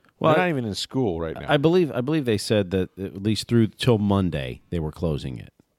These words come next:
Speaker 1: and then I
Speaker 2: You
Speaker 1: don't know
Speaker 2: think
Speaker 1: if
Speaker 2: it
Speaker 1: they made
Speaker 2: opens
Speaker 1: it.
Speaker 2: on,
Speaker 1: I don't
Speaker 2: on
Speaker 1: know if
Speaker 2: today?
Speaker 1: they made. I don't know. I, I don't know if they over the weekend they may have made a determination what they were doing going forward. But initially it
Speaker 2: Yeah, I
Speaker 1: was,
Speaker 2: bet they don't
Speaker 1: you know,
Speaker 2: wanna
Speaker 1: practice
Speaker 2: open it.
Speaker 1: started Friday. It was gonna be through the weekend at least.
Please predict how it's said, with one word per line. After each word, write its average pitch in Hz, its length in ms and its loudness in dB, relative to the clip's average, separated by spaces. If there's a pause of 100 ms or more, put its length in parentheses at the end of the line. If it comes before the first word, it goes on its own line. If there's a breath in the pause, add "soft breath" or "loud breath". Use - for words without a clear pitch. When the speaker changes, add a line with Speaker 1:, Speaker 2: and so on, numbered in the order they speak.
(120)
Speaker 1:
and 90 140 -6
then 87 160 -4 (220)
I 104 40 -2
Speaker 2:
You 107 60 2
Speaker 1:
don't 104 120 2
know 104 80 4
Speaker 2:
think - 20 4
Speaker 1:
if 104 80 0
Speaker 2:
it 110 40 4
Speaker 1:
they 113 60 4
made 104 220 2
Speaker 2:
opens 117 240 -2
Speaker 1:
it. - 100 -20
Speaker 2:
on, 120 60 -8
Speaker 1:
I 139 40 6
don't 147 100 8
Speaker 2:
on 135 40 8
Speaker 1:
know 135 80 8
if 120 60 6
Speaker 2:
today? 127 80 6
Speaker 1:
they 117 60 6
made. 113 200 4
I 113 100 0
don't 120 160 2
know. 110 120 -2
I, 107 500 -4
I 110 40 0
don't 101 260 2
know 107 160 0
if 104 100 -6
they 117 100 6
over 120 240 6
the 107 60 6
weekend 101 340 2
they 90 60 2
may 90 120 0
have 85 100 0
made 87 160 0
a 85 60 -2
determination 80 680 -4
what 78 140 -4
they 80 80 -4
were 78 100 -6
doing 76 240 -6
going 71 180 -8
forward. 69 460 -8
But 90 140 -6
initially 104 420 2
it 85 100 -6
Speaker 2:
Yeah, 90 80 -6
I 87 60 -4
Speaker 1:
was, 82 140 -4
Speaker 2:
bet 82 180 -4
they 90 80 -4
don't 80 100 -4
Speaker 1:
you 76 60 -8
know, 76 60 -8
Speaker 2:
wanna 107 140 -2
Speaker 1:
practice 131 260 0
Speaker 2:
open - 20 -2
it. - 40 -2
Speaker 1:
started 101 320 0
Friday. 87 440 -2
It 69 80 -6
was 90 100 -8
gonna 98 200 -2
be 92 100 -2
through 113 200 -2
the 98 100 2
weekend 92 440 -2
at - 120 -10
least. 76 420 -10